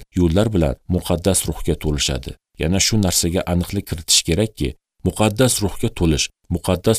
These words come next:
ruhdan ko'proq qabul qilish degani emas, balki o'zimizni unga ko'proq topshirishimizdir. Biz muqaddas ruhga o'z hayotimizni topshirar ekanmiz, unga to'lib, bizning hayotimizda va hayotimiz orqali ishlashga, Masihni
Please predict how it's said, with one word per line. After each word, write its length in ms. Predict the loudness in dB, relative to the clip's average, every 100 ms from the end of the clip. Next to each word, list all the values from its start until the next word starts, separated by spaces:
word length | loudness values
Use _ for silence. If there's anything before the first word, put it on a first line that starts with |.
| 0
ruhdan 280 | -4 -2 -2 -4
ko'proq 340 | -2 -2 -2 -2
qabul 220 | -2 -2 -2
qilish 200 | -4 -2
degani 280 | -2 -2 -2 -4
emas, 200 | -6 -8 -12 _ -2
balki 360 | 0 0 -6 -8 _ 0
o'zimizni 520 | 4 4 4 2 0 0 0
unga 240 | 0 -2 -4 -6
ko'proq 360 | -4 0 0 0 -4 -8
topshirishimizdir. 840 | -4 -2 -2 -2 -2 -4 -8 -12 -16 _ _ _
Biz 160 | 2 4 2
muqaddas 440 | 0 -2 2 0 0
ruhga 260 | -4 -2 -2 0
o'z 100 | -2 2
hayotimizni 580 | 2 2 0 -2 0 -4 -4
topshirar 380 | -4 -2 -2 -4 -4
ekanmiz, 380 | -2 0 0 -4 _ _ 2
unga 200 | 2 2 2
to'lib, 240 | 2 0 -4 -2
bizning 240 | 0 0 2
hayotimizda 720 | 2 2 2 0 0 -2 -6 -8 _ -2
va 80 | 0 2
hayotimiz 480 | 2 2 0 -2 0 -2
orqali 300 | 0 0 0 0
ishlashga, 480 | 2 2 0 2 0 -2 -4
Masihni 520 | 0 0 0 0 0